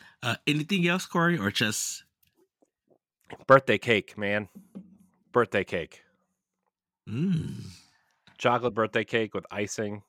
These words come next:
Speaker 2: like, the good icing, not, like, not, like, the, "Um, dear, I'm, I've got all these allergies. I gotta have, like, the,
Speaker 1: Whipped
Speaker 2: the
Speaker 1: cream.
Speaker 2: toothpaste, the toothpaste, uh, uh,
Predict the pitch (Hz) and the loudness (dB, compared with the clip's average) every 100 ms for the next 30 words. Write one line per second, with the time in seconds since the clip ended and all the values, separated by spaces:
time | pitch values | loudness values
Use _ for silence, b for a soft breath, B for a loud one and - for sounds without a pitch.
0 | _ 98 95 - 107 104 98 95 107 98 | _ -10 -6 -4 0 2 2 -2 -4 -6
1 | 92 92 - 87 85 _ - 95 92 76 | -6 -6 -8 -10 -10 _ -16 -10 -10 -10
2 | 90 - 90 82 _ _ _ _ _ _ | -12 -10 -8 -8 _ _ _ _ _ _
3 | _ - 156 160 151 147 139 135 135 135 | _ -10 -4 -2 0 -2 -4 -6 -8 -10
4 | 127 131 - 135 135 123 135 139 120 127 | -16 -16 -2 0 0 -2 -4 -4 -6 -6
5 | 135 131 127 120 127 135 123 113 120 113 | -2 0 0 0 0 0 -2 -6 -10 -10
6 | 117 120 117 127 120 120 120 - 113 101 | -8 -6 -6 -6 -6 -6 -6 -4 -2 -2
7 | 104 b b b b - 113 107 - 113 | -6 b b b b -2 0 0 0 0
8 | 107 110 107 - _ _ - 104 - 143 | 2 0 0 -6 _ _ -10 -8 -6 -8
9 | - 113 101 - 107 101 95 87 80 98 | -6 -6 -6 -10 -6 -4 -6 -8 -6 -6
10 | 87 85 | -2 -2